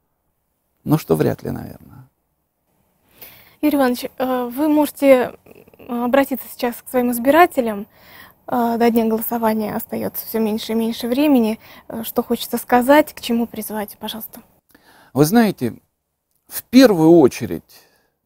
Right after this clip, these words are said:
Speaker 1: Я попросил бы всех людей, которые меня увидят, которые слышат, всё-таки прийти на выборы. Ваш выбор, он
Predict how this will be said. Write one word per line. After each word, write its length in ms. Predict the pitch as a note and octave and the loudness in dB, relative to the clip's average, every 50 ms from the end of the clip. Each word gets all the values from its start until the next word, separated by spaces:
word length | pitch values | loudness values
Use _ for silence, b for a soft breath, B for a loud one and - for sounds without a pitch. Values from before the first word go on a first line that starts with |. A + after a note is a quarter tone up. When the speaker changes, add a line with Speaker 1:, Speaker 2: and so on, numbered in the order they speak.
| _ _ _ _ _ _ _ _ _ _ _ _ _ _ _ _ _ _ _ _ _ _ - C3+ | _ _ _ _ _ _ _ _ _ _ _ _ _ _ _ _ _ _ _ _ _ _ -8 2
Speaker 1:
Я 140 | D#3 F#3+ F#3 | 2 2 2
попросил 460 | G3+ - - F3+ F#3 - G#3 F3 D#3 | 2 0 0 0 0 2 2 2 2
бы 140 | D#3 E3 D3+ | 2 -2 -2
всех 440 | - - - G3 F3 D3+ - - | -2 -4 -4 0 0 0 0 -2
людей, 540 | C#3+ D3+ D3+ C#3+ E3 F#3+ G3 G#3 G3+ F#3 F3 _ | -8 -8 -8 -4 -2 0 0 0 -2 -4 -10 _
которые 480 | - C3+ A#2+ - - C3 A2+ A#2+ A2+ G#2+ | -6 -6 -4 -4 -4 -2 0 0 0 0
меня 420 | A2 A#2 A#2+ A#2+ A#2 A#2 A#2 - | 0 0 0 0 -2 -4 -6 -8
увидят, 680 | - B2 A#2+ A2+ C#3+ F3+ F#3 D#3+ E3 - _ _ _ _ _ _ _ _ _ _ _ _ _ _ _ - | -6 -8 -6 -4 -4 -6 -4 -6 -8 -8 _ _ _ _ _ _ _ _ _ _ _ _ _ _ _ -8
которые 400 | - A2 - - B2 A#2+ A#2+ A2 | -8 -8 -4 -2 -4 -4 -4 -6
слышат, 440 | - - C#3+ D#3 D#3+ - - B2+ - _ _ _ _ _ _ _ _ _ _ _ _ _ _ _ _ _ _ | -6 -6 -6 -6 -6 -6 -12 -16 -16 _ _ _ _ _ _ _ _ _ _ _ _ _ _ _ _ _ _
всё-таки 580 | _ - - - - F#3 F3 - E3+ D#3+ - E3 | _ -6 -4 4 6 4 4 4 0 -6 -6 -8
прийти 380 | - - E3 F3+ D#3+ - D#3 | -4 -2 -2 -2 0 2 2
на 160 | B2 A#2+ A#2 A#2+ | 4 4 4 6
выборы. 480 | A#2+ A#2 G2+ G2+ G2+ - - - - _ _ _ _ _ _ _ _ _ _ _ _ _ - | 4 4 4 2 -4 -6 -6 -12 -16 _ _ _ _ _ _ _ _ _ _ _ _ _ -14
Ваш 420 | C#3 C#3+ F3 C4 C#4+ C#4 - - | -6 6 6 6 6 6 2 -8
выбор, 520 | G#3+ F#3+ A3 G3+ D3+ A2+ A2 G#2 G#2+ - _ _ _ _ _ _ _ _ - | -4 0 2 2 2 2 -2 -6 -8 -8 _ _ _ _ _ _ _ _ -2
он 320 | F#3+ A3 A3 G3+ - | 0 0 0 -2 -8